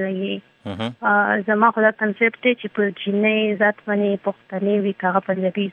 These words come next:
Speaker 1: څوک وي، چې باندې څومره پابندي ولګوي،
Speaker 2: مهم.
Speaker 1: هم را خرابېږي.
Speaker 2: ښه.
Speaker 1: او، آ، هغې ذهن تنګېږي.
Speaker 2: مهم.
Speaker 1: څومره هغه کلو پرېږدئ،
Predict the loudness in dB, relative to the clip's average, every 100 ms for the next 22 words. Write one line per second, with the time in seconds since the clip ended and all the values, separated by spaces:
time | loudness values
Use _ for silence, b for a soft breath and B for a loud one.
0 | -6 -8 -4 -2 -2 -2 -2 0 -2 -2
1 | 0 0 2 0 0 0 0 0 0 -2
2 | -4 -6 -10 -2 2 4 4 4 2 2
3 | 0 -4 -8 -16 _ _ 0 0 0 _
4 | _ _ 0 0 0 0 0 0 2 2
5 | 2 2 0 0 -2 0 0 -2 -4 -10
6 | -10 -6 -4 -2 0 0 0 0 -2 0
7 | 0 0 2 2 2 0